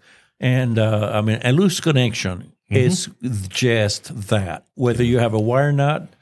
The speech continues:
Speaker 1: or a solderless connector, that's a loose connection.
Speaker 2: Yeah, and that's
Speaker 1: It eventually gonna loosen up and it's gonna create problems.
Speaker 2: And that's gonna go back to your preventive maintenance service calls, too. When you
Speaker 1: Yes.
Speaker 2: get a preventive maintenance call, I mean, this is one of the things I check, you know,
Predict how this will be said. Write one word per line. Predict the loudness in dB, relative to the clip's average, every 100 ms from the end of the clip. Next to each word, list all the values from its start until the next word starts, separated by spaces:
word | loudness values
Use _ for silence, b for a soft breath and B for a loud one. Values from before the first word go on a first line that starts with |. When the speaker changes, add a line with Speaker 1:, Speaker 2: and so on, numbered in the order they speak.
| b b _
Speaker 1:
or | 0 2
a | 2
solderless | 2 2 2 0 0
connector, | -2 -2 -2 -6 -6
that's | 0 0 0
a | 0
loose | 0 2 0 -2
connection. | -2 -2 -4 -10 -14 -4
Speaker 2:
Yeah, | 0 2
and | 4
that's | 4 4
Speaker 1:
It | 4
eventually | 4 4 2 2 2 2
gonna | 0 2
loosen | 2 2 2 2
up | 4 2 0 -2
and | 0 2
it's | 0
gonna | -2 0
create | -2 -2 -4
problems. | -4 0
Speaker 2:
And | 2
that's | 0 0
gonna | 0 2
go | 2
back | 2 0 0
to | -2
your | 0
preventive | 0 2 2 0
maintenance | 0 -2 -2 -6
service | -6 -6 -6 -8
calls, | -6 -6 -6
too. | -4 -2
When | 0 2
you |
Speaker 1:
Yes. | 2
Speaker 2:
get | 0
a | -2
preventive | 0 2 0
maintenance | -2 -2 -2 -6
call, | 0 2 2 B B B B
I | 2
mean, | 4
this | 4 4
is | 2
one | 2 2
of | -2
the | -4
things | -4 -2 -2
I | -4
check, | -4 -6 -6 -4
you | -4
know, | -4 -8